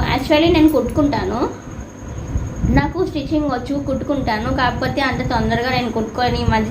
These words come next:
చెప్పాను కదా హెల్త్ సరిగ్గా లేదు, so మిషన్ కుట్ట-, కుడితే ఏమవుతుందో అని ఇంకా నేను కుట్టకుండా బయట ఇచ్చారనమాట. ఇది కందుకూరులో ఇచ్చాను, so వాళ్ళైతే ఇలా కుట్టారు. So నాకైతే పర్ఫెక్ట్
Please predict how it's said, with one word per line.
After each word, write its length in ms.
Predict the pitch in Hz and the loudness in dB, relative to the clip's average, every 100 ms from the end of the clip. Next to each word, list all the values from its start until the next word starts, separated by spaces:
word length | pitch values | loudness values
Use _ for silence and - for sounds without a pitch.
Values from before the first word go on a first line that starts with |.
| 294 | 0
చెప్పాను 280 | 254 240 233 | 0 0 0
కదా 100 | 233 262 | 0 2
హెల్త్ 260 | 220 214 - | 2 0 0
సరిగ్గా 400 | 262 208 208 233 220 | 2 2 4 4 4
లేదు, 320 | 214 208 208 311 - - - - | 4 2 2 0 0 -4 -4 2
so 80 | 277 262 | 4 4
మిషన్ 320 | 240 247 240 | 4 2 0
కుట్ట-, 420 | 233 208 - 233 214 208 208 208 208 196 196 208 214 208 - | -4 -4 -4 0 2 2 0 2 4 4 2 4 2 2 2
కుడితే 320 | 233 226 240 233 214 | 2 2 2 2 2
ఏమవుతుందో 520 | 214 220 208 208 202 202 | 2 2 2 0 0 0
అని 140 | 233 302 | 4 4
ఇంకా 120 | 240 220 | 4 0
నేను 140 | 220 208 | 0 0
కుట్టకుండా 460 | 185 208 214 247 226 | 0 -2 -4 -2 0
బయట 180 | 202 202 214 | 2 2 2
ఇచ్చారనమాట. 600 | - 196 165 175 165 180 220 | 2 2 0 -2 -4 -4 -4
ఇది 120 | 202 - | -2 0
కందుకూరులో 500 | 196 208 202 220 214 185 | 0 0 0 2 2 2
ఇచ్చాను, 420 | - 196 175 196 - - - - - | 0 -2 -2 -2 -2 -2 -2 -4 2
so 80 | 254 233 | 4 4
వాళ్ళైతే 340 | 226 214 214 285 | 4 2 0 2
ఇలా 100 | 254 - | 2 4
కుట్టారు. 520 | 294 294 - 214 190 214 - - - - - | 4 4 2 2 0 -2 -2 -4 -6 -4 2
So 60 | 349 349 | 4 4
నాకైతే 280 | 339 339 392 | 0 -2 -2
పర్ఫెక్ట్ 400 | 339 330 403 - | -2 -2 -4 -2